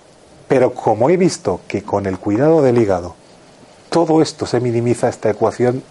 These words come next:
tiene absoluto sentido. Entonces, estoy absolutamente convencido de que este es el mecanismo de las alergias. Siempre, siempre se producen por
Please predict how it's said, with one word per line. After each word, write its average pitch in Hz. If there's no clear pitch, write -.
tiene 127
absoluto 123
sentido. 92
Entonces, 117
estoy -
absolutamente 123
convencido 107
de 110
que -
este 143
es -
el 123
mecanismo 101
de 98
las -
alergias. -
Siempre, 170
siempre 113
se -
producen 123
por -